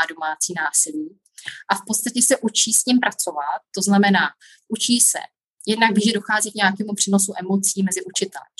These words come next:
žákem, učí se reagovat nějak na skupinovou dynamiku,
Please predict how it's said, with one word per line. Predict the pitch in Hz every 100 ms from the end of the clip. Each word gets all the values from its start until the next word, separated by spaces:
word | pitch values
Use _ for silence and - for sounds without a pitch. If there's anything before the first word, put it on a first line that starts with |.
| 180
žákem, | 196 - 254 240 240 - - _
učí | - 226
se | 208 208
reagovat | 196 196 180 185
nějak | 185 175
na | 180
skupinovou | 170 - - 175 156 151
dynamiku, | 165 196 226 - - - -